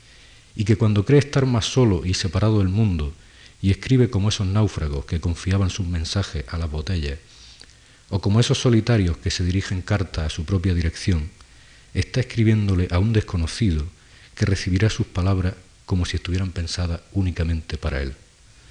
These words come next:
En nuestros tiempos,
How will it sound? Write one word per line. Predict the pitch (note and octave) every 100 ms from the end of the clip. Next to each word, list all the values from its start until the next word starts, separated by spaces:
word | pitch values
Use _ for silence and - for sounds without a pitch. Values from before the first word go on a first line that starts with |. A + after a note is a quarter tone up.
| - - - - - - - - - - - - - - - - - -
En | G#2
nuestros | G#2 - G#2+
tiempos, | - C#3+ C3 D#3+